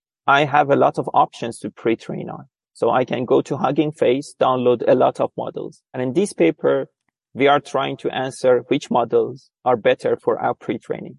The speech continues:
So even a fixed target task that I'm going to solve, let's say medical domain example, I have different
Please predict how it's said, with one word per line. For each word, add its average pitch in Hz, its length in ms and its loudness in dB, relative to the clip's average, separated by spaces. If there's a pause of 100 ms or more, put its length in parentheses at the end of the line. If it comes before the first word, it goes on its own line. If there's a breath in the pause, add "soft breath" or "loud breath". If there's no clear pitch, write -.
(100)
So 117 320 -4 (100)
even 151 220 2
a 139 60 2
fixed - 460 -4 (140)
target 147 380 0
task 127 400 -10
that 120 180 -6
I'm 120 160 -6
going 120 200 -2
to 120 120 -10
solve, - 380 -6 (140)
let's 123 200 -4
say 113 140 0
medical 135 480 0
domain 127 500 -4 (560)
example, 123 600 -2 (560)
I 139 140 4
have 139 220 2
different 127 340 2